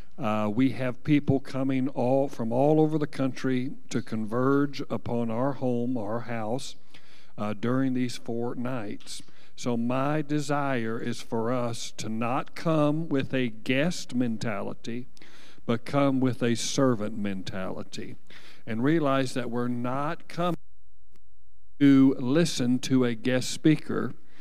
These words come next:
We are coming to partner with a ministry gift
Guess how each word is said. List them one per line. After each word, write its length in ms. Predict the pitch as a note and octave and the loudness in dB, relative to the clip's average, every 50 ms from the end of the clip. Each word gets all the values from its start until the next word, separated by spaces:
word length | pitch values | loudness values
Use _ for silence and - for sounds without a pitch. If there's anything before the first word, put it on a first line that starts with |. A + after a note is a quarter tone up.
| - - - - | -6 -6 -4 -2
We 160 | B2 B2+ C3+ | 2 2 4
are 140 | C3+ B2+ B2+ | 4 4 2
coming 420 | C3 - - D3 C#3+ D3 C#3+ C#3+ C#3 | 2 0 2 2 4 6 4 4 4
to 200 | - - C#3 C3+ | 2 2 2 2
partner 800 | - - C#3 - D#3 D#3+ E3 E3 - C3 A#2+ A#2 A#2 B2 B2+ | 4 2 2 4 4 4 4 2 0 0 0 0 0 0 0
with 220 | A#2+ A#2+ A2+ - A#2 | 0 0 -2 0 0
a 80 | A#2 | 0
ministry 600 | A#2+ A#2+ C3+ D3 D3 C3+ A#2 - - - A2+ G#2+ | 2 2 2 2 2 2 0 -2 -2 -2 -2 -2
gift 680 | G2 - G#2+ G#2 G#2 G#2 A2 B2 - - - - - | -2 -2 -4 -2 -2 -2 -2 -4 -4 -6 -6 -6 -6